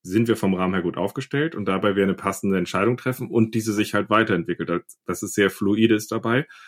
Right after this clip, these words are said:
und damit das Learning halt wichtig ist, aber damit halt eben wir jetzt hier über die Erfahrung von einzelnen Teams reden. Und das ist allgemein in der Ausgestaltung von ag-, agilen Umgebung wichtig.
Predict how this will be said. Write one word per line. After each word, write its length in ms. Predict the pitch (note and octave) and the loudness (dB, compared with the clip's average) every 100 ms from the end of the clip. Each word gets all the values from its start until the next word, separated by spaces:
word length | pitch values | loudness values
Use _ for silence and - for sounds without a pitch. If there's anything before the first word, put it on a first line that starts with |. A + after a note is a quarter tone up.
| - | -10
und 100 | G2 | 0
damit 260 | G2 G2+ G2+ | 2 4 2
das 200 | G2+ - | 2 4
Learning 340 | G2+ G2 G2 | 4 6 2
halt 140 | F#2+ F2+ | 0 0
wichtig 300 | F#2 A2+ A2+ | -2 -2 0
ist, 220 | B2 - | -2 -2
aber 180 | F2+ F2+ | -2 0
damit 280 | F#2 G2+ G2+ | 0 0 0
halt 140 | F#2 | 0
eben 240 | F#2+ G2 | 0 0
wir 100 | F#2 | 0
jetzt 220 | F2+ F2+ - | 0 0 0
hier 200 | F#2+ E2+ | 0 2
über 140 | F2 | 0
die 80 | F2+ | -2
Erfahrung 460 | E2 F2+ F2+ F#2+ | -2 -4 -2 -4
von 160 | - E2+ | -6 -8
einzelnen 400 | F2+ F2+ G2 G2 | -4 -2 -2 -2
Teams 240 | G#2 A2 G#2+ | -2 -2 0
reden. 160 | G#2+ | 0
Und 60 | F#2 | 0
das 100 | G#2 | -2
ist 120 | G2+ | 0
allgemein 400 | G#2 G2 F#2+ A2+ | 2 2 4 4
in 60 | G2+ | 4
der 100 | F2+ | 0
Ausgestaltung 520 | - F#2 F#2+ F2+ F2 | -4 -4 -2 -2 -2
von 160 | F#2+ | -4
ag-, 180 | F2+ - - | -6 -6 -8
agilen 280 | F2 F#2+ F#2 | -2 0 0
Umgebung 300 | F#2+ F2 F2 | -2 -2 -2
wichtig. 380 | F#2+ A#2+ A#2+ | -2 -2 -4